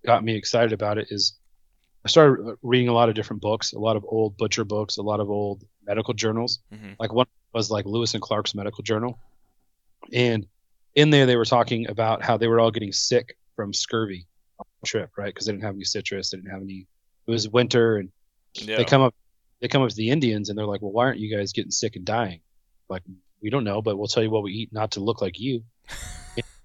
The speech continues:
Speaker 1: So what they started looking at is looking at, like, internal organs, looking at, um, adrenal glands in an elk. You know that an adrenal gland in an elk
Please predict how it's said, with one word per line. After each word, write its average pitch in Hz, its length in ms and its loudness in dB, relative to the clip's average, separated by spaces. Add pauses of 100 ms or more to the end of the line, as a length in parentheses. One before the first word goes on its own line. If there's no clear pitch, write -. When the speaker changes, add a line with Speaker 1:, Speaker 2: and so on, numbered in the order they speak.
(640)
Speaker 1:
So 143 100 6
what 131 40 6
they 139 80 10
started 143 240 6
looking 151 300 6
at 120 100 4
is 113 160 0
looking 131 260 2
at, 117 80 -2
like, 110 220 -2
internal 123 340 -2
organs, 110 460 0
looking 117 380 -2
at, 110 300 -2 (140)
um, 101 520 -6 (1040)
adrenal 123 480 2
glands 107 360 -4
in 104 80 -6
an 98 80 -8
elk. 104 280 -2
You 120 100 -2
know 127 80 2
that 131 100 2
an 123 80 0
adrenal 120 420 -2
gland 120 280 0
in 110 80 -4
an 107 80 -8
elk 117 320 -2